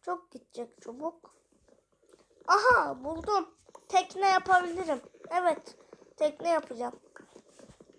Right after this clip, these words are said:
Etleri de şu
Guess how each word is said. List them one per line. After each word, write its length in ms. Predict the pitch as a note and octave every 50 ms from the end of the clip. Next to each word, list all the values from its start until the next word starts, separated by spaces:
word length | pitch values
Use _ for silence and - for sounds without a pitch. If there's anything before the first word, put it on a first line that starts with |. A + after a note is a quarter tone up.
| - - - _ _ - - _ - _ - - _ _ _ - - - - - - - _ - - - - _ - - - - - - - - _ - - - - - - - _ _ _ _ _ - - _ _ _ - - _ _ _ - - - - _ _ - _ _ _ _
Etleri 420 | C#4 C4+ C4+ - - C#4+ C#4+ C#4 C4+
de 100 | C4 C4
şu 200 | - - C#4+